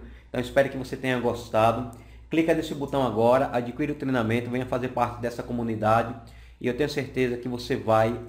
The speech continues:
amar esse treinamento, porque, ah, o meu ensinamento, ele é bem prático,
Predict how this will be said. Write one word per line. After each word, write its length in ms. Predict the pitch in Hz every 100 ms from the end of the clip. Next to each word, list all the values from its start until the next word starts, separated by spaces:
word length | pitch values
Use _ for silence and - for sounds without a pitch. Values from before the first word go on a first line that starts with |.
| -
amar 460 | 139 147 123 117 120
esse 200 | 117 -
treinamento, 640 | 120 120 113 107 113 - - - -
porque, 640 | 123 - 135 127 120 - - -
ah, 240 | - 117 113
o 60 |
meu 160 | 120 147
ensinamento, 640 | 160 160 131 120 135 135
ele 140 | 127 127
é 40 |
bem 560 | 120 131 143 147 139 -
prático, 480 | 117 127 135 -